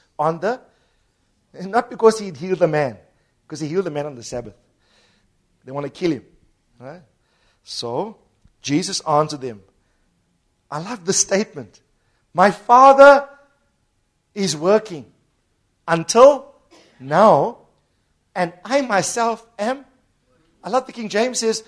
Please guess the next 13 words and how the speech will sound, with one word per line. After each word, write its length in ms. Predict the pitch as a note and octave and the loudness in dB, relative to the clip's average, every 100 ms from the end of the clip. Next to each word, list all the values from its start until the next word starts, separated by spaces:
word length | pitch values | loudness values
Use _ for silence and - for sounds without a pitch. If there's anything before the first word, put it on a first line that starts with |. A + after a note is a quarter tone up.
| _ - | _ -10
"My 160 | C4 | -10
Father 340 | C4 C4+ C#4+ B3 | -8 -8 -2 0
worketh, 540 | A#3 C#4+ C#4 B3 - _ _ _ _ | 4 2 2 -8 -8 _ _ _ _
hitherto 640 | _ E4 D#4+ - A3+ F3+ - _ | _ -2 -2 -4 -8 -8 -10 _
do 100 | E3 | -8
I 160 | D#3+ D#3 | -4 -4
work." 400 | B2+ A2 - _ _ _ _ _ _ _ _ _ _ _ | -4 -14 -20 _ _ _ _ _ _ _ _ _ _ _
It 100 | A3+ | -10
says, 300 | D4 C#4+ - - _ _ | -6 -4 -6 -12 _ _
if 280 | G#3 C3 _ | -10 -10 _
Dad 300 | G#3 D4 C#4+ | -4 -4 -4
is 180 | E3 B2+ | -8 -4
working, 580 | E3+ A#3+ C#3+ C3 D3+ | -4 -4 -8 -18 -18